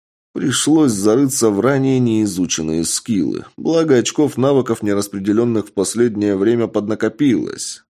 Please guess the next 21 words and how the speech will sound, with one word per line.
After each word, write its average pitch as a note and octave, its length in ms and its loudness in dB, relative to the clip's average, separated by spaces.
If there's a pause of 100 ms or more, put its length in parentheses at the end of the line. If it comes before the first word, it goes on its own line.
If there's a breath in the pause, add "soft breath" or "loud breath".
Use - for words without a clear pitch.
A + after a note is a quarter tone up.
(100)
Выбрал E3 720 0
имеющиеся F2+ 800 0
магические E2 760 -4
скиллы D3 500 0
массового D#2+ 840 -2
действия. B1 1040 -4 (540)
Вывел F#3 520 0
их F#2+ 340 -4
на G2 100 -2
панель F#2 400 0
быстрого E2+ 600 -2
доступа. F#2 840 -2
Благо, C#3+ 460 0
и A#2 80 4
накопители B2 600 0
энергии B2 460 0
после F2 440 -2
осады F2 380 -2
выложить F2+ 480 -2
не F#2 100 -4
успел. D#2 760 -2